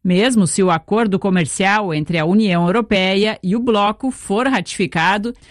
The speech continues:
Marcos Gouveia, diretor-geral da Gouveia Ecosystem, lembra que algumas das principais redes que atuam no Brasil são francesas,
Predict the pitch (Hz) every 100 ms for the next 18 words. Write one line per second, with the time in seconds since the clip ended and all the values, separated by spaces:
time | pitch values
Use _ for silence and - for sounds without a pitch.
0 | _ - 180 180 185 196 170 285 233 190
1 | 240 277 170 139 175 170 165 190 170 233
2 | 202 220 240 175 156 185 135 185 226 185
3 | - 190 277 254 254 285 - 175 131 -
4 | _ 294 294 269 285 269 294 269 190 202
5 | 202 196 180 170 - 226 285 359 392 392
6 | 196 208 185 185 320 330 330 - 294 -
7 | 202 214 247 302 359 294 277 320 381 -
8 | - 285 262 311 320 - 330 302 247 151
9 | 123 -